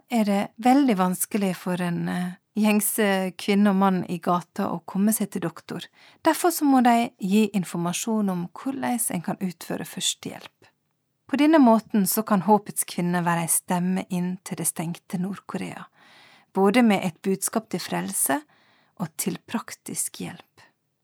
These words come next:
La oss be. Takk, kjære Gud, for at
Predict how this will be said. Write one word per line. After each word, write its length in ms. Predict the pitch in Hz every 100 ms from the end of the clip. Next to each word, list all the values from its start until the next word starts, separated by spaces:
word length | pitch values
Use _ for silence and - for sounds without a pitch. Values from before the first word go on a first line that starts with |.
| _ _
La 220 | 254 285
oss 220 | 214 - -
be. 160 | 170 165 _ _ _ _ _ _ _
Takk, 300 | - 220 -
kjære 400 | - 185 175 170
Gud, 380 | 180 170 156 - _ _
for 220 | -
at 100 | 185